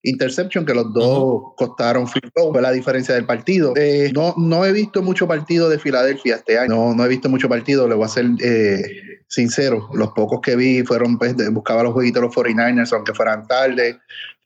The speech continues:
Speaker 1: Siempre me gusta ver cuando hay jueguitos buenos, de, eh, macheos, mayormente de rivales de conferencia, me gusta verlo. Pero, eh, yo coincido con Paco, esto va a ser un juego bien cerrado, bien cerrado. Y aunque, eh, nuestro quarterback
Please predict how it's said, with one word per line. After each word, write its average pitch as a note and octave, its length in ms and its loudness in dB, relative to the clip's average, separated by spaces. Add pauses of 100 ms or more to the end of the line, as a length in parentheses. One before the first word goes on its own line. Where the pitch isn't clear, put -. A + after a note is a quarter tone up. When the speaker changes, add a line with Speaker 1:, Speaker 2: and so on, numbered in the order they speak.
Speaker 1:
Siempre B2 320 -2
me B2+ 120 0
gusta B2+ 320 0
ver B2 200 2
cuando A#2+ 260 0
hay A#2+ 60 0
jueguitos B2 400 0
buenos, B2 600 2
de, G#2+ 400 2
eh, - 20 0
macheos, A2+ 560 2
mayormente A#2 460 2
de A2 120 4
rivales A2 360 0
de A#2 100 2
conferencia, B2+ 580 -2
me A2 120 -2
gusta - 240 -4
verlo. B2+ 320 2
Pero, C3 360 4
eh, C#3 80 -2
yo C#3 140 0
coincido D3+ 340 0
con C#3+ 160 -2
Paco, C#3 220 0
esto A#2+ 140 0
va B2+ 80 4
a C3 40 -2
ser C#3+ 140 -2
un C#3+ 160 2
juego C#3 720 2
bien C#3+ 240 0
cerrado, G#2 420 -2
bien D3 220 0
cerrado. A2+ 680 0
Y D#3 280 2
aunque, D3+ 540 0
eh, C3+ 220 0
nuestro C3 380 -2
quarterback E3 500 0